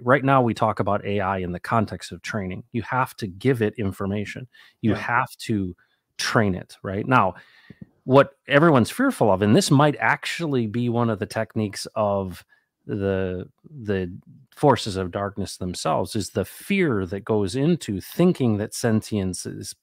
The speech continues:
Speaker 1: is possible. Because the perception of sentience, of, of consciousness and actual consciousness may actually be an illusion. Meaning that, you know, you think about when Legion,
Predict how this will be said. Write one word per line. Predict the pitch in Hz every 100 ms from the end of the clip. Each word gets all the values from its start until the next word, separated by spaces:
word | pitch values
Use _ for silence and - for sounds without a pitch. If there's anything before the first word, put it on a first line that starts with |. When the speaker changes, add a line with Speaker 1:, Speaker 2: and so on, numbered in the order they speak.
| -
Speaker 1:
is | 110
possible. | - 113 110 107 107 - 127 _ _ _ _ _
Because | 131 120 107 110
the | 113
perception | - 107 - 180 208 - 185
of | 117
sentience, | - 104 92 - 92 95 - -
of, | 110 104 87
of | 113 98
consciousness | - 110 98 98 87 104 92 - -
and | 104 104 -
actual | 120 135 - 104
consciousness | - 101 87 95 - 95 -
may | 107 123
actually | 104 107 117 - 101
be | 85
an | 90
illusion. | 90 90 92 87 87 - _ _ _ _ _ - -
Meaning | 120 139 120 95 87
that, | 104 101 107 _ _ _ _ -
you | 120
know, | 107
you | 101
think | - 147
about | 131 117 101 98 - _ _
when | 127 110 101 98
Legion, | 113 127 110 104 90 95 107